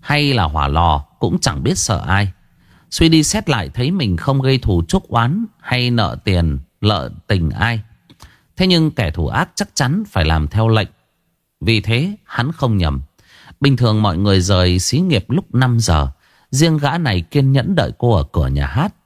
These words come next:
chứng tỏ không phải là tay mơ. Bởi vì biết rõ cả lịch làm việc của cơ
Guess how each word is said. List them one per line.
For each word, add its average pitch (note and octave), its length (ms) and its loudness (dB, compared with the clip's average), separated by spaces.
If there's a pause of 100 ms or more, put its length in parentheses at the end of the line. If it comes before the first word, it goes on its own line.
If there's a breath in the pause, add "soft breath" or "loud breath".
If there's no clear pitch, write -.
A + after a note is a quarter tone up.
(140)
chứng E3 200 0
tỏ C#2 380 -4 (260)
không C3 300 -2
phải D#2 200 -4
là C2 100 -2
tay G#2+ 220 0
mơ. A2+ 300 2 (640 soft breath)
Bởi G#2+ 140 2
vì F#2+ 340 2
biết G3 280 0 (100)
rõ A2+ 260 -2
cả E2+ 220 -2
lịch D#2+ 260 -2
làm D#2+ 160 0
việc D2+ 260 -4 (100)
của C#2 320 0
cơ G#2+ 220 -2